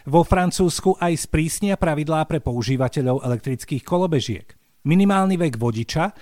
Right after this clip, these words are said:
zodvihnú z dvanásť na štrnásť rokov, len podotýkam, že u nás je to pätnásť rokov.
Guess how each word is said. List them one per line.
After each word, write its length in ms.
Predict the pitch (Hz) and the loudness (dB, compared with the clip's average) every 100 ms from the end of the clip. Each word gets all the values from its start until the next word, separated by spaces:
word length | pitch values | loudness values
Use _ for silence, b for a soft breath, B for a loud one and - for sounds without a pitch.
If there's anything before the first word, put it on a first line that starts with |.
| B B | B B
zodvihnú 640 | - 143 196 214 180 151 | 0 2 4 4 4 4
z 80 | 110 | 0
dvanásť 720 | 104 143 156 139 107 - - | 2 2 4 0 -4 -10 -12
na 160 | - 110 | -8 -6
štrnásť 480 | - 156 127 120 117 | -4 -2 0 0 0
rokov, 480 | 127 - 165 196 220 B B - | -2 0 2 2 -2 B B -2
len 160 | 143 | 2
podotýkam, 560 | 131 156 156 160 - 147 | 2 2 2 0 0 -2
že 160 | 131 139 | 0 0
u 80 | 131 | 2
nás 240 | 131 123 131 | 2 2 0
je 80 | |
to 320 | 117 117 - - _ | 0 -2 -4 -12 _
pätnásť 480 | 160 - 185 156 117 | -2 0 0 0 0
rokov. 480 | 110 - 87 - | -4 -6 -12 -14